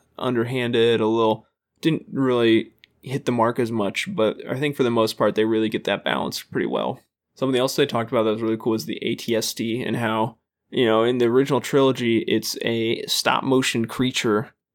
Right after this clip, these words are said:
with, uh, you have the hitches and the kind of almost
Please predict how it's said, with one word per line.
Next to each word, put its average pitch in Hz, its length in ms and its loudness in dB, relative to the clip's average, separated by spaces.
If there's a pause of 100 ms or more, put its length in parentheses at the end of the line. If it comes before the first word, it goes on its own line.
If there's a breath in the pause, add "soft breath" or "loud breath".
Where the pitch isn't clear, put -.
with, 113 440 -2
uh, 98 40 -4
you - 640 -2
have 120 260 -2
the 110 80 2
hitches 123 800 0 (400)
and 113 240 -2
the 110 80 0
kind 113 220 -2
of - 100 -6
almost 123 400 -4